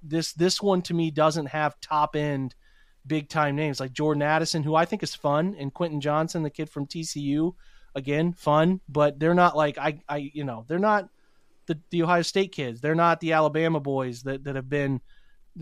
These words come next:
dominating things and been easy top ten, top fifteen picks,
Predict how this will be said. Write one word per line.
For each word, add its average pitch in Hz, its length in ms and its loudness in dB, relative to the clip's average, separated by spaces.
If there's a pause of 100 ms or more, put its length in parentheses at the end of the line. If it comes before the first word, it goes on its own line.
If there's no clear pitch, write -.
(180)
dominating 151 640 6
things 139 360 -2
and 127 200 -4
been 135 140 -4
easy 156 480 -2
top 143 360 -2
ten, 143 320 -4
top 139 320 -4
fifteen 139 440 -6
picks, - 440 -8